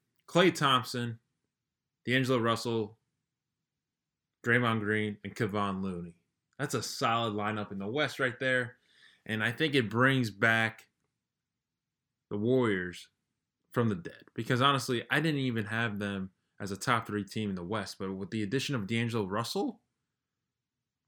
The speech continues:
Steph, D'Angelo, and Draymond, that's a solid trio right there. And then when you have Klay Thompson coming back, hey, what's not to like about that lineup?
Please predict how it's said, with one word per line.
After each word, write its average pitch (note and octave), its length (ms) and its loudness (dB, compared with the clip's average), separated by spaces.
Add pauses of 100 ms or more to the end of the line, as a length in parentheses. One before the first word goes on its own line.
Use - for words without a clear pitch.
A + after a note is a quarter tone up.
(600)
Steph, F3 560 2
D'Angelo, D#3 800 2
and C#3+ 200 0
Draymond, F3+ 380 2
that's F#3+ 160 -2
a B3 60 -4
solid F#3 480 0
trio C3 400 2
right G2 200 -2
there. F2 140 -6
And B2 180 -2
then F#3 140 2
when F3 120 4
you D#3 100 4
have D#3+ 320 2 (320)
Klay D#3+ 160 6
Thompson D#3 340 2
coming D3 300 0
back, F3 380 4 (1200)
hey, C3 260 0 (760)
what's - 180 -4
not D#3 160 0
to B2 80 -4
like A#2+ 280 -2
about A2 240 -4
that A2+ 200 -2
lineup? E2+ 340 -12